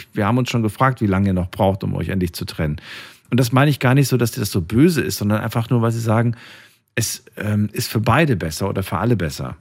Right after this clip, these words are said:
Dann schreibt jemand, „Relativ normal, der Rosenkrieg war aber das Schlimme.“ Das ist genau das Problem. Dieser Rosenkrieg, der, der, das ist das Toxische, das Gefährliche.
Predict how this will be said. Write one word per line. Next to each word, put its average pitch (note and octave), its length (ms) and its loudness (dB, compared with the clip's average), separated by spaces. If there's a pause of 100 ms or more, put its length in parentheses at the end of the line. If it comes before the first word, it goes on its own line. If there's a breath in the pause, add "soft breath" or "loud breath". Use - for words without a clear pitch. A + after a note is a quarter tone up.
(400 soft breath)
Dann B2+ 160 2
schreibt B2+ 300 0
jemand, B2 360 2
„Relativ C3+ 460 0
normal, F#2 640 2 (320)
der G#2+ 100 2
Rosenkrieg B2 720 0
war G#2 140 2
aber G2+ 160 0
das G2 160 0
Schlimme.“ A#2+ 460 4 (280)
Das - 180 -8
ist - 220 -12
genau D2 240 -4
das D2 160 -10
Problem. - 360 -10
Dieser F#2 220 -2
Rosenkrieg, F#2 840 -2 (100)
der, A2+ 200 -2
der, G2 220 -6
das E3 220 0
ist G#2 220 -2
das E2+ 200 -6 (260 loud breath)
Toxische, G#2+ 500 -2
das F2 200 -2
Gefährliche. F#2+ 640 0